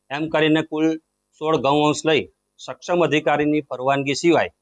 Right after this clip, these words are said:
કતલ કરવાના ઈરાદે આઈસર ગાડીમાં લઈને જઈ રહેલા હતા. ત્યારે ખેડા નજીક હરિયાળા બ્રિજ નીચે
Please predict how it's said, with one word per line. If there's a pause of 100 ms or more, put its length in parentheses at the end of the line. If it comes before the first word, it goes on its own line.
(580)
કતલ
કરવાના
ઈરાદે (380)
આઈસર
ગાડીમાં
લઈને (480)
જઈ
રહેલા
હતા.
ત્યારે (840)
ખેડા
નજીક
હરિયાળા
બ્રિજ
નીચે